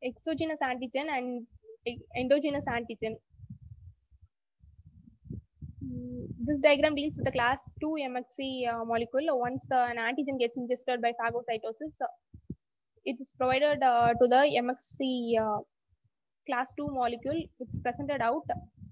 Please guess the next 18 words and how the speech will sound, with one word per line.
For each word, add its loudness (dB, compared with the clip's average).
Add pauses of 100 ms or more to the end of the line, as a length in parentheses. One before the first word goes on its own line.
(240)
which -8
is, -6
uh, 2 (220)
then, -2
uh, -2
tackled -2
out 0
by 0
the -4 (1300)
helper 0
T -6
cells. -4 (1500)
This -6
is -6
a 2
virus 2
infected 0
cell. 0